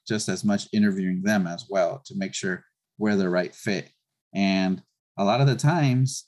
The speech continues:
uh, not a lot of, I wouldn't say a lot of the times, there are times, is what I should say. There are times when, you know, we have to say no as well, even as,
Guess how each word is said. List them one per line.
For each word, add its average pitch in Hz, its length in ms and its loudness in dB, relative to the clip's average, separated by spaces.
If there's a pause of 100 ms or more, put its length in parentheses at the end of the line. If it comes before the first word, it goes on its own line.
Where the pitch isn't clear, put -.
(100)
uh, 101 400 -2 (400)
not 139 180 2
a 113 40 2
lot 101 140 2
of, 92 80 0
I 107 40 -4
wouldn't 110 220 -2
say 85 120 -10
a 82 40 -10
lot 85 160 -6
of - 100 -10
the - 80 -10
times, 95 280 -4
there 110 260 -2
are 139 200 2
times, 104 840 -2
is 143 120 -8
what 101 100 -2
I 104 60 -4
should - 180 -10
say. 104 260 -4 (300)
There 110 120 0
are 123 100 0
times 123 360 2
when, 101 220 4
you 101 60 2
know, 98 140 0
we 95 200 -4
have 107 260 -6
to 101 100 -14
say 98 220 -6
no 101 300 2
as 104 160 -6
well, 120 360 0 (320)
even 117 300 4
as, 98 260 2